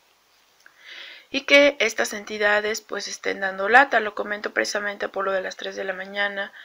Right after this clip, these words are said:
dos de la mañana, que la gente tiene problemas para dormir, o de repente no nada más escuchan zumbidos, escuchan otras cosas, y esto esté pasando, estén siendo atacados por entidades negativas y por eso no pueden dormir.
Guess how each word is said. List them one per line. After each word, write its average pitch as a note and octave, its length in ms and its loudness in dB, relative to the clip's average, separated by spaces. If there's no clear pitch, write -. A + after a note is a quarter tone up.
dos G3+ 160 -2
de G3+ 80 -2
la G3 120 -2
mañana, G3 340 -8
que G3 100 -8
la F#3 140 -4
gente G3 320 -8
tiene G3 260 -12
problemas F#3+ 560 -6
para G3 240 6
dormir, G#3+ 500 -4
o G#3 60 -4
de G3+ 100 0
repente G#3 560 -4
no A3+ 140 2
nada A#3+ 240 2
más G#3+ 220 -4
escuchan - 360 -8
zumbidos, G3 600 -10
escuchan F#3+ 440 -6
otras F#3 360 -10
cosas, A3 580 -6
y C4+ 400 -4
esto A3+ 280 -4
esté A#3 180 -4
pasando, A3 880 0
estén G3 540 -10
siendo G3+ 420 -6
atacados G3+ 640 -2
por G3+ 200 -8
entidades G3 580 -8
negativas G3 840 -6
y - 80 -6
por B3+ 180 6
eso A#3+ 260 2
no A3 160 -8
pueden G3 340 -4
dormir. G#3+ 480 -4